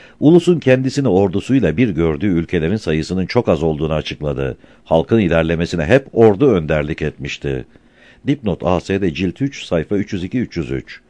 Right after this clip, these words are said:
Cumhuriyetin kurucusunun bu sözleri günümüzde de subay lokallerinde gururla sergilenmektedir.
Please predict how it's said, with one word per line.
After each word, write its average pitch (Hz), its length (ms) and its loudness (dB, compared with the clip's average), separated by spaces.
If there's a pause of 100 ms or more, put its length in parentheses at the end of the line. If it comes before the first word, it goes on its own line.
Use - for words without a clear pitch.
(680)
Cumhuriyetin 156 520 2
kurucusunun 110 640 0
bu 113 80 -2
sözleri 76 440 -2
günümüzde 95 500 -2
de 90 80 2
subay 95 400 0
lokallerinde 80 600 -2
gururla 87 460 -2
sergilenmektedir. 73 1080 -4